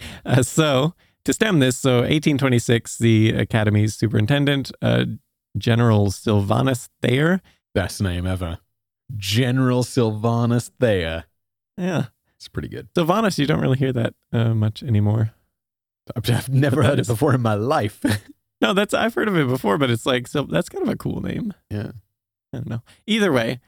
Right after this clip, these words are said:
Speaker 1: either way. So he decides to ban alcohol, right? So <laughs> completely, you can't have it on campus anymore. But this became a problem because the cadets are like, "Hey, we got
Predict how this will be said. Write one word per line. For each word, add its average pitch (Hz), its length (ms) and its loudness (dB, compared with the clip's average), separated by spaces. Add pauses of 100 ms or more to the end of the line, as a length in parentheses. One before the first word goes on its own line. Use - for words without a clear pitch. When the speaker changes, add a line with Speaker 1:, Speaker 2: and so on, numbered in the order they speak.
(140)
Speaker 1:
either 180 220 2
way. 117 100 2
So 160 100 -2
he 185 120 2
decides 131 380 0
to 120 60 0
ban 113 280 2
alcohol, 104 400 -2
right? 127 240 -2 (560)
So 117 180 2 (160)
<laughs> 127 160 -2
completely, 123 560 0
you 113 160 -2
can't 120 200 0
have 117 120 0
it 113 60 0
on 113 140 -2
campus 117 340 -4
anymore. 107 400 2
But 139 260 -4
this 170 400 -2
became 139 340 0
a 123 80 2
problem 143 440 2
because 123 400 0 (400)
the 127 60 -2
cadets 170 380 -2
are 139 80 2
like, 131 220 0
"Hey, 127 300 2
we 135 100 0
got 117 240 0